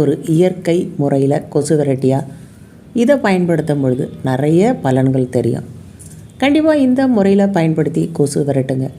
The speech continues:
நொச்சி இலையில இன்னும் நிறைய மருத்துவ குணங்கள் இருக்கு. தூக்கம் வராம தவிக்கிறவங்க இந்த நொச்சி இலையை நல்லா காய வச்சு அதை தலையணை சேர்ந்து வச்சு படுத்து பாருங்க, நல்ல சுகமா தூக்கம் வரும். சைனஸ் ப்ராப்ளம் இருக்கிறவங்களுக்கு நல்ல ஒரு தலையணைனே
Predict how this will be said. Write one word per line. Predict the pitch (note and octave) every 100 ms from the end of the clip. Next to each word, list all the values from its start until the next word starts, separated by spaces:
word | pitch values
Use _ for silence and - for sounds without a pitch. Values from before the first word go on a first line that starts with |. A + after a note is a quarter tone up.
| -
நொச்சி | G3 G3+ G3+ A#3+ F#3+
இலையில | C#3+ C3+ G3+ - - - - - C4
இன்னும் | E4 G4 D#4+
நிறைய | D#3+ D#3+ G#3 B3+ F3+
மருத்துவ | C#3+ - E3 C#3+
குணங்கள் | C#3+ C3+ C3+ C#3
இருக்கு. | C3 G#3 C4+ - - - - - C#4+
தூக்கம் | D#4+ E4 C4+
வராம | F3 E3 E3+ E3
தவிக்கிறவங்க | D3+ D#3 D3+ C3+ C3+
இந்த | C#3+
நொச்சி | D3 C#3 F3+
இலையை | D#3 C3+
நல்லா | C3 C3+ C#3 C#3
காய | C3+ C#3+ C#3
வச்சு | A#2 - C3+ C#3+
அதை | D3+ D3
தலையணை | D3 G3+ A#3 D#3+ -
சேர்ந்து | C3 B2+ C#3 - E3
வச்சு | C3+ D#3
படுத்து | C3+ C3 C3+
பாருங்க, | C3 B2 B2 A#2
நல்ல | C3 F3 -
சுகமா | C3 C#3+ C#3+ D#3 D3+
தூக்கம் | C3+ C3 B2
வரும். | B2 C3 - _ - -
சைனஸ் | C4+ E4 G4+ G4+ F4+ -
ப்ராப்ளம் | G3 G3 G3+ F#3+
இருக்கிறவங்களுக்கு | D#3 D3 C#3 C#3 D#3+ D3
நல்ல | C#3+ E3+ E3+
ஒரு | D3+ D#3+
தலையணைனே | D3 C3+ C#3 C3+ C3+